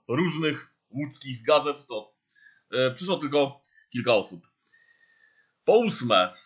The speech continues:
potrzeba było trzystu. Tyle miejsc, e, miała widownia Widź na całość. Po dziewiąte, zaistniał pomysł na studentów z akademika. Po prostu stwierdzono, że,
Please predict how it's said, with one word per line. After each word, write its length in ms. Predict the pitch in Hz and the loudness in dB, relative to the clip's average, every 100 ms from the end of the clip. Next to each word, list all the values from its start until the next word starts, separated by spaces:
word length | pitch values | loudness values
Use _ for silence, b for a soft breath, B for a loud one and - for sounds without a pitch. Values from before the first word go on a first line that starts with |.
| b _ | b _
potrzeba 440 | - 180 269 240 190 | 0 4 6 8 6
było 320 | 156 170 160 | 6 6 6
trzystu. 460 | 160 - 147 - 98 85 - _ _ _ | 4 -2 -4 -4 -14 -14 -20 _ _ _
Tyle 380 | 180 185 175 156 | 4 10 10 10
miejsc, 460 | 143 160 165 - - - | 4 -4 -6 -16 -20 -6
e, 600 | 95 104 104 104 104 104 | -2 0 2 0 0 -2
miała 320 | 117 147 147 | 0 4 4
widownia 560 | 120 135 127 135 123 123 | 4 0 0 2 0 -2
Widź 180 | 117 135 | -8 -4
na 100 | 127 | -2
całość. 540 | 120 85 80 - - - _ _ _ _ - | -2 -6 -10 -16 -18 -20 _ _ _ _ 0
Po 140 | 220 | 2
dziewiąte, 600 | 190 226 175 113 90 76 - _ | 2 2 2 2 -4 -6 -10 _
zaistniał 680 | 101 127 233 254 247 220 170 | -6 4 4 4 2 2 2
pomysł 420 | 190 202 185 - - b b _ | -2 -2 -4 -6 -20 b b _
na 140 | 139 | 0
studentów 480 | 160 165 185 180 165 | 0 0 -2 -2 0
z 40 | 139 | 0
akademika. 720 | 147 147 143 98 87 80 - _ _ _ _ | 2 2 0 -2 -6 -8 -12 _ _ _ _
Po 80 | 220 | 6
prostu 300 | 233 226 180 | 6 6 -6
stwierdzono, 440 | 175 165 175 180 | -4 -2 2 2
że, 420 | 151 147 131 131 | 4 4 2 0